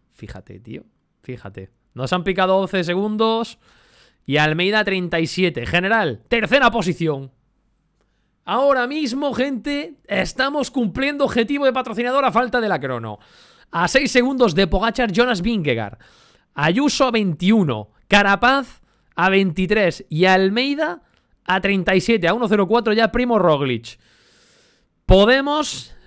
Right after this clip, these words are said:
podemos salvar las diferencias, creo, con la gente que viene por detrás. Lo importante es que Almeida no nos adelante. Y a ver el tiempo que hacen Vingegaard, por supuesto, y Pogacar.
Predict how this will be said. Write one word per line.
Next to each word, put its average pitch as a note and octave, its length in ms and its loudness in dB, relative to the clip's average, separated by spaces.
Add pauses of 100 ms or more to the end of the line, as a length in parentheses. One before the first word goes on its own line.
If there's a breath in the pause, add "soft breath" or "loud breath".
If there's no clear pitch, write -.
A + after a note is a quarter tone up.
(120)
podemos A3+ 520 2
salvar A3 540 0
las G#3+ 160 0
diferencias, G#3 500 0
creo, G#3 220 0
con G3 140 0
la F#3 80 2
gente G3+ 280 -2
que F3+ 100 0
viene G#3 220 -2
por A#3 160 -2
detrás. A3 460 -2
Lo F3+ 100 -2
importante G#3 840 -4
es G3+ 140 -6
que F3+ 160 -2
Almeida G#3+ 640 -4
no A3 200 -4
nos A3+ 220 -6
adelante. G#3+ 720 -2 (880 soft breath)
Y B2 220 -4
a B2 60 -2
ver F#3 120 -2
el C#3+ 120 -2
tiempo D#3 200 -4
que D3 60 -2
hacen C#3 200 -6
Vingegaard, C#3 460 -4
por C3 140 -10
supuesto, C#3+ 280 -8
y C3+ 40 -8
Pogacar. C3+ 520 -8